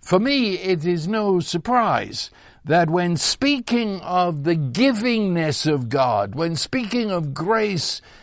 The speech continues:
Paul introduces the idea of this God who, involved in giving, is hilarious in his giving. His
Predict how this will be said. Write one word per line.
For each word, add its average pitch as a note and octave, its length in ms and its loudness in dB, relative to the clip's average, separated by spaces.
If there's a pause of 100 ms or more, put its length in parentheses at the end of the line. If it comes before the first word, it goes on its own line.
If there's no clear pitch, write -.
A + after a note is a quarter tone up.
(220)
Paul A#3 380 8
introduces G3+ 920 0
the G3 180 0
idea F3 800 -2 (360)
of F#3 240 6
this F3+ 500 2 (120)
God A#3 600 4
who, G#3+ 800 0
involved A3 1040 2
in A3 400 -2
giving, A3 460 0
is A3 260 0
hilarious B3 1120 2
in F3 140 6
his D#3+ 200 2
giving. C#3 440 -2 (200)
His A3 320 2